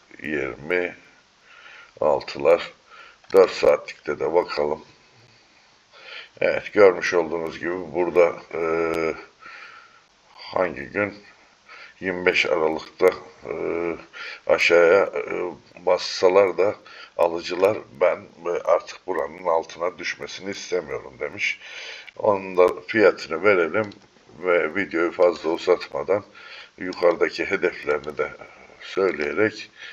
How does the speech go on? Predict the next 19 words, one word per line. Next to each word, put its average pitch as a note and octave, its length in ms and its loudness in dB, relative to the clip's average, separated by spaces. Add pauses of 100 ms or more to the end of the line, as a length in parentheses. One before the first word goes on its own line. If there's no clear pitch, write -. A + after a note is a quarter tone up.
(500)
e, D#2+ 360 -2 (140)
bitirelim E2 1080 -6 (180)
arkadaşlar. F2 880 0 (500)
E, F#2+ 120 0
otuz F2+ 540 2
üç - 160 -4
altmış - 640 2 (360)
dokuz E2 480 -6 (120)
altına D#2 540 2
düşmediği - 500 -6
sürece - 580 -4 (500)
ve D2+ 280 -2
buradaki, E2+ 640 0 (760)
şuradaki D#2+ 600 -4
zirvenin E2+ 680 -4
de A2+ 40 4
üstüne F2+ 440 0
atması - 520 2
lazım. - 580 0